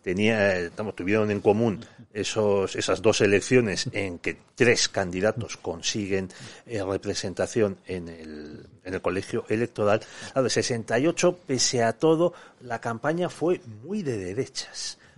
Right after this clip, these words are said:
porque, eh, Wallace, claro, competía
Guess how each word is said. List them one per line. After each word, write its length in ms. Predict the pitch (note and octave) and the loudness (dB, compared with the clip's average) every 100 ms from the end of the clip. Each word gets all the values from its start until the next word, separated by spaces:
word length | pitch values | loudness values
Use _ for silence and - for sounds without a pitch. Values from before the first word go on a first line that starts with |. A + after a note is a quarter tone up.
| G2+ - | -20 0
porque, 720 | A2 G#2 G#2 A#2 G#2 G2+ G2+ | 2 2 0 -2 2 2 0
eh, 400 | G#2+ G#2 G2+ F#2+ | 0 0 0 0
Wallace, 680 | F#2+ F#2+ D3 D#3 D#3 F3+ - - - G2 - | -2 4 4 4 2 -2 -6 -12 -20 -20 -10
claro, 260 | C3+ C#3 - | -8 -8 -8
competía 920 | A2 G2 - F#2+ - C#3 D#3 F3+ F3 | -8 -8 -12 -16 -14 -8 -4 -4 -6